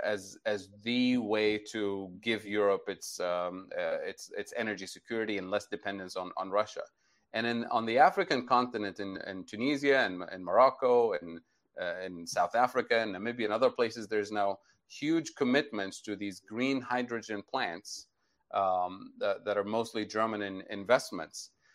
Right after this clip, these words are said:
But it's really, uh, not to the benefit of the African economies. It's not gonna give African economies any more energy security than they currently have. Is to use the geographic location that is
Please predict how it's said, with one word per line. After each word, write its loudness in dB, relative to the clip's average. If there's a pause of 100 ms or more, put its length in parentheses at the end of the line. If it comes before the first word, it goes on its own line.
(160)
But 4
it's -2
really, 0 (280)
uh, 2 (180)
not 2 (180)
to -4
the 2
benefit 4
of 0
the -6
African 0
economies. 0
It's -10
not 4
gonna 4
give 4
African 6
economies 0
any 0
more 4
energy -2
security -2
than 0
they -4
currently 0
have. -2 (360)
Is -8
to -8
use 0
the 2
geographic 0
location -2
that -4
is -12